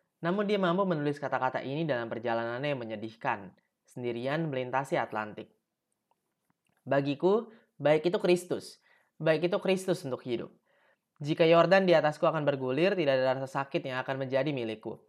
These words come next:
Karena dalam kematian seperti dalam hidup, engkau akan membisikkan damaimu ke dalam jiwaku." Horatio telah menemukan bahwa ketika kita menjadikan Kristus segalanya bagi kita,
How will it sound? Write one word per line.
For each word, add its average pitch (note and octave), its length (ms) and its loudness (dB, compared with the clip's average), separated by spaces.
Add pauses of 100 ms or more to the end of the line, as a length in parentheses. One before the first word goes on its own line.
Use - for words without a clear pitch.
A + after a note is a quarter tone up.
(260)
Karena A#2+ 160 -2
dalam B2 240 0
kematian B2+ 480 -2
seperti C#3 320 -4
dalam B2+ 240 0
hidup, C#3 420 0 (300)
engkau F#3 240 6
akan E3+ 260 4
membisikkan D#3+ 460 -2
damaimu D3+ 400 2
ke B2+ 100 -2
dalam A2 220 -4
jiwaku." G2+ 480 -8 (720)
Horatio D#3 480 4
telah F#3 160 4
menemukan D#3+ 480 0
bahwa C3 240 6
ketika C3+ 320 -2
kita G3+ 320 0 (600)
menjadikan D3+ 480 0
Kristus G#3 320 0
segalanya B2+ 400 0
bagi A2+ 240 -4
kita, F3+ 480 -2